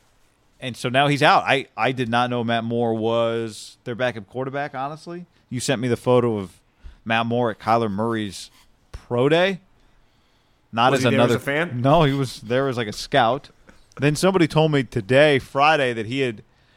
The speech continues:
Speaker 1: I guess when he was in Miami, tried to do some stuff just to help him transition to a front office job. So, or coach some high
Speaker 2: Uh,
Speaker 1: school football, or I don't even know what.
Speaker 2: Don't,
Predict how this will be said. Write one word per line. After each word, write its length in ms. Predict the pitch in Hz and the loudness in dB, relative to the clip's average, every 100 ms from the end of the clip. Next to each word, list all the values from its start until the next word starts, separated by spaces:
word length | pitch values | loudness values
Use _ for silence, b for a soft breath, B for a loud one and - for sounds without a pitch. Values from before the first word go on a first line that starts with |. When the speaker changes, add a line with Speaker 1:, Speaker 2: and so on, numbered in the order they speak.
| b | b
Speaker 1:
I 80 | - | -6
guess 240 | 113 160 - | 0 0 0
when 100 | 123 | -2
he 80 | 123 | 0
was 120 | 110 | 0
in 60 | |
Miami, 460 | 104 98 113 139 147 | 0 0 0 -2 -4
tried 300 | - 135 131 | -2 0 0
to 80 | 120 | -2
do 140 | 123 | -8
some 160 | 135 123 | -8 -10
stuff 300 | - 127 120 | -2 0 0
just 160 | 113 113 | -6 -6
to 60 | |
help 140 | 117 117 | -6 -6
him 120 | 113 | -10
transition 520 | - 120 113 123 123 | -6 -4 -4 -6 -4
to 100 | 123 | -4
a 40 | |
front 240 | 120 131 120 | -2 0 2
office 300 | 120 120 - | 2 0 -4
job. 380 | 131 117 117 110 _ b b b b b b - | 2 4 4 0 _ b b b b b b -20
So, 600 | - 139 123 117 107 - | -6 -2 0 0 -4 -10
or 60 | |
coach 260 | - 135 131 | -16 -12 -12
some 120 | 120 | -10
high 80 | 110 | -10
Speaker 2:
Uh, 40 | 117 | -10
Speaker 1:
school 180 | - 104 | -10 -14
football, 540 | - 131 135 131 123 | -14 -12 -6 -4 -2
or 40 | 107 | -2
I 100 | 131 | -2
don't 60 | 113 | -4
even 100 | 98 | -6
know 120 | 110 | -6
what. 80 | 110 | 0
Speaker 2:
Don't, 360 | 170 214 - | 0 -2 -8